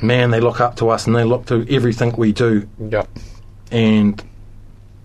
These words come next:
Speaker 1: I'm being dead serious. That whole, um, not looking after your kids properly, that whole A-class drugs, that whole gang stuff,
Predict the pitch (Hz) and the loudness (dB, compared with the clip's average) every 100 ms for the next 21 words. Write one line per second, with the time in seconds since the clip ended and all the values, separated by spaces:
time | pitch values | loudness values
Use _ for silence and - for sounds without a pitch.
0 | - 131 123 113 117 110 117 107 - 117 | -6 -2 0 2 2 2 2 0 0 0
1 | 113 107 - 127 123 - 123 117 110 110 | 2 0 0 0 0 0 2 2 2 0
2 | 120 107 104 98 98 101 - - - - | 0 2 2 2 0 -4 -16 -20 -20 -20
3 | - - - - - - - 127 123 139 | -20 -20 -20 -20 -20 -20 -8 -2 0 0
4 | 123 123 117 110 117 107 127 117 - 123 | 0 2 0 0 -2 0 -2 -2 -2 -2
5 | 123 123 110 110 117 120 117 107 117 113 | 0 2 2 2 0 2 0 0 0 -2
6 | - 120 120 113 107 123 113 95 120 120 | 0 0 0 0 0 0 0 0 0 2
7 | 120 120 127 120 - | 2 2 0 0 -4